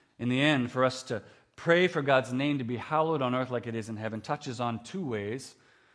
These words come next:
that I think we can pray this prayer in order to bring about this priority that God has of hallowing his name on the earth. First of all, seeing that, yes, God's desire is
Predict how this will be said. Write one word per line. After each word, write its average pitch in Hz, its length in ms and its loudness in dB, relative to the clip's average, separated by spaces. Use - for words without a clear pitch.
that 135 120 2
I 127 40 4
think 143 260 -2
we 139 80 0
can 123 240 -2
pray 160 260 4
this 139 240 0
prayer 117 480 -4
in 120 60 -2
order 127 220 0
to 117 180 0
bring 156 220 4
about 143 180 6
this 127 160 -4
priority 127 520 0
that 113 220 -4
God 107 220 0
has 98 300 -8
of 104 80 -14
hallowing 113 340 -4
his 101 160 -8
name 104 160 -6
on 101 120 -10
the 95 100 -12
earth. 107 280 -16
First 135 220 -6
of 123 80 -6
all, 92 240 -10
seeing 170 380 -2
that, 131 260 -2
yes, 143 240 2
God's 156 300 2
desire 135 540 6
is 156 600 0